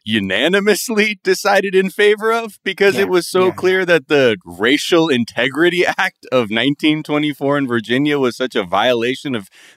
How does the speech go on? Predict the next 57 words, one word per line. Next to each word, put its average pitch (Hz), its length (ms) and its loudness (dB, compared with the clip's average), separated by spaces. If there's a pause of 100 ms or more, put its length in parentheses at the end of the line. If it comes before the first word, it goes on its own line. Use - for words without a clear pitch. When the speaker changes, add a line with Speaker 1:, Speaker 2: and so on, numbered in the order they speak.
(100)
Speaker 1:
the, 110 200 0
the 95 120 -8
Loving's 117 380 -2
constitutional 127 680 -4
rights. 151 240 0 (320)
Okay, 208 280 0
let's 202 240 0
hear 190 160 0
his 170 180 -6
answer 160 360 -4
because 107 520 -4 (280)
I'm 127 120 -4
sure 165 160 0
he 147 140 -4
really 127 260 -4
thought 104 260 -2
this - 200 -12
one - 180 -18
out. - 120 -20 (220)
So - 180 0
let, 175 220 0
we'll 185 120 2
just 214 180 -6
cut 175 180 2
into 151 200 0
partial 139 480 -2
his 120 140 -4
answer 110 360 -4
where 95 120 -4
he's 104 160 -4
just 117 200 -4
being 117 180 -2
set 104 240 -2
up. 98 140 -2
He's 95 120 -10
like, 92 140 -4
"Well, 101 100 -4
what 117 140 0
do 123 60 -4
you 117 40 -6
think 117 220 -4
of 90 140 -6
Loving?" 98 360 -2
And 95 100 -8
he 92 40 -10
starts 101 320 -6
blabbing 92 500 -4
on 90 220 -6
about, 85 320 -4 (360)
"Well, 101 120 -4
you 104 80 -4
can't 180 220 0
have 147 160 0
it 101 120 -4
both 117 240 0
ways," 101 400 -2
and 87 220 -10